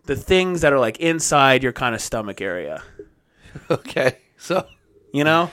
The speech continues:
Speaker 1: What is
Speaker 2: You're
Speaker 1: your
Speaker 2: talking about,
Speaker 1: hand an
Speaker 2: like
Speaker 1: organ too? Your fucking
Speaker 2: No.
Speaker 1: your ears are organs
Speaker 2: Your
Speaker 1: all of a
Speaker 2: mouth,
Speaker 1: sudden?
Speaker 2: your nose.
Speaker 1: Come on.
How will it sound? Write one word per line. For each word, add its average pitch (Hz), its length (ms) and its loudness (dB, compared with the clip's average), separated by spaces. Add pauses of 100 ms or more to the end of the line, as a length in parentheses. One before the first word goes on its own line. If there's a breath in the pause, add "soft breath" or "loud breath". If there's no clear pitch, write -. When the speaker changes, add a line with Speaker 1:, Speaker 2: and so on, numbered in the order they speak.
Speaker 1:
What 202 180 8
is 196 80 6
Speaker 2:
You're 170 120 4
Speaker 1:
your 196 100 8
Speaker 2:
talking 202 80 8
about, 220 140 12
Speaker 1:
hand - 20 10
an - 80 10
Speaker 2:
like 240 80 10
Speaker 1:
organ 240 320 8
too? 262 380 4 (100)
Your 147 160 0
fucking 180 560 2
Speaker 2:
No. 120 320 -4
Speaker 1:
your 160 180 0
ears 214 360 2
are 226 100 4
organs 220 360 6
Speaker 2:
Your 233 80 6
Speaker 1:
all 220 40 6
of - 60 4
a - 40 6
Speaker 2:
mouth, 233 300 6
Speaker 1:
sudden? 135 140 -10
Speaker 2:
your 127 120 -2
nose. 123 440 -2
Speaker 1:
Come 131 320 -8
on. 92 400 -18